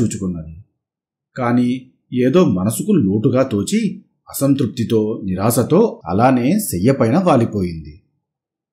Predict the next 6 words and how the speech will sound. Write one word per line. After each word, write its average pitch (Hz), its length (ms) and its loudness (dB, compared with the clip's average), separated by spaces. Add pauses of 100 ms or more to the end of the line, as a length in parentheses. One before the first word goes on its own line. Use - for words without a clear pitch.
కొంచెం 175 320 2
సేపటికల్లా 113 840 0 (260)
షాదుషా 131 720 0
లోపలికి 113 420 0
చక్కా - 360 -2
వచ్చాడు. 90 480 -2